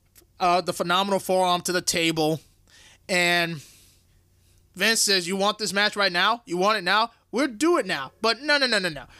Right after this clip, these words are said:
We're gonna have you guys pair up. The biggest cliche in pro wrestling history. Have the opponents team up to face the other opponents. And Bobby Lashley and Baron Corbin, you already lost me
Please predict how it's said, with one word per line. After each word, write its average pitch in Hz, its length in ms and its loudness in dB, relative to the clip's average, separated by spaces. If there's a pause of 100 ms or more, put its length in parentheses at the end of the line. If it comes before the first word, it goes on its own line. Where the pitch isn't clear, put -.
(140)
We're 320 180 2
gonna 214 260 0
have 180 380 -2
you 247 100 -4
guys 180 300 0
pair 220 340 2
up. 262 220 -2
The 202 260 0
biggest 262 460 -2
cliche 208 540 0
in 151 240 -8
pro 254 420 0
wrestling 190 460 -2
history. 156 500 -4 (300)
Have 185 300 2 (440)
the 180 100 -4
opponents 254 800 0 (400)
team 262 380 2
up 180 220 2
to 165 120 -6
face 208 340 0 (140)
the 277 180 -2
other 302 300 2
opponents. 165 460 -4
And 170 200 -4 (360)
Bobby 302 360 2
Lashley 240 460 0
and 190 100 -6
Baron 202 300 2
Corbin, 156 420 -2 (600)
you 185 140 2
already 247 320 4
lost 240 360 2
me 240 300 -6